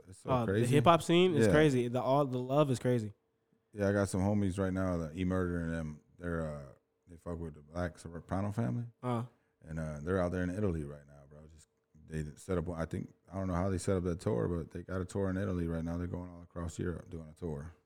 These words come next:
Speaker 2: That's crazy.
Speaker 1: And it's, they, they got the, so much love in Italy. Like, they were in Barcelona last night.
Speaker 2: Mm-hmm.
Speaker 1: You know what I'm saying? So it's like, whoever's booking that, them, them, them apps be working.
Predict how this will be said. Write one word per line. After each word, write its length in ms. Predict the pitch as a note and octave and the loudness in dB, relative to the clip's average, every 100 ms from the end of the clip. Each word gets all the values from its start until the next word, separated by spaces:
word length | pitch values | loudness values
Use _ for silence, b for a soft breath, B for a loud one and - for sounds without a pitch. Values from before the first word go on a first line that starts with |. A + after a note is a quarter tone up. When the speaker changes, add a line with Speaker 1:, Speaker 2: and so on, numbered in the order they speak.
| _ _ _ _ - | _ _ _ _ -10
Speaker 2:
That's 140 | C3+ | -8
crazy. 260 | - B2 A2 | 2 2 4
Speaker 1:
And 80 | F2+ | 2
it's, 120 | E2 | 2
they, 120 | F2 | -2
they 240 | D#2+ D2+ F2 | -4 -4 0
got 220 | F2+ E2+ | 0 0
the, 140 | D#2 C#2 - | -6 -12 -6
so 120 | F2+ | -2
much 280 | F2+ F2 F#2+ | 0 0 -2
love 340 | D#2+ E2 D#2 - - - | -2 0 -2 -6 -20 -20
in 100 | D#2 E2 | -20 -8
Italy. 200 | D#2+ D#2 | -4 -2
Like, 200 | D2+ D2 | -2 -4
they 60 | E2+ | -4
were 120 | F2 | -4
in 80 | D#2 | -2
Barcelona 500 | D#2+ E2 - F2 D#2+ | -2 -2 -4 -4 -4
last 300 | C#2 C#2+ - | -8 -12 -16
night. 100 | C#2 - _ - | -20 -20 _ -12
Speaker 2:
Mm-hmm. 80 | C3 | -4
Speaker 1:
You 60 | B2 | -2
know 60 | A#2+ _ _ - | -4 _ _ -6
what 120 | F2 | -4
I'm 80 | F2 | -2
saying? 220 | G#2 G2 | -2 0
So 160 | F2+ | -2
it's 100 | F2 | -2
like, 180 | F2 D2 - _ _ _ _ _ _ _ _ - | -2 -4 -8 _ _ _ _ _ _ _ _ -12
whoever's 540 | G2 A2 G2 F#2 D#2+ | 0 2 4 4 2
booking 360 | F#2 G#2 G2+ F#2+ | -2 0 2 2
that, 280 | F2 E2 F2 | 2 0 -8
them, 200 | F2+ E2 | -6 -4
them, 140 | F2 - | -4 -8
them 120 | E2+ - | -12 -2
apps 260 | A#2 F#2+ | 0 0
be 100 | E2+ | -2
working. 420 | D#2+ G#2+ G2 C#2+ | 0 2 0 -2